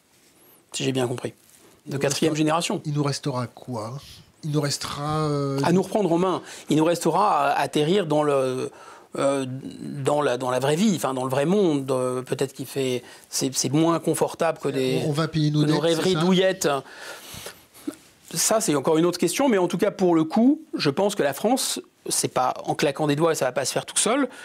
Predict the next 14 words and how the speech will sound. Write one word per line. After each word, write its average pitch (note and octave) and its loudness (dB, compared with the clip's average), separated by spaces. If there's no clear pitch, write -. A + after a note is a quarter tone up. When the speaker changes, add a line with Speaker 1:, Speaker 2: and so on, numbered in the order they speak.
Speaker 1:
mais, D#3 4
euh, C#3+ 4
la C3+ 2
France - -2
a D#3+ 2
des C#3+ 0
moyens D3 2
de G#3+ -2
se, C3+ 0
de C3 -4
se - 0
redresser. C#3 0
Euh, C#3+ 2
Speaker 2:
Quels ? D#3 -2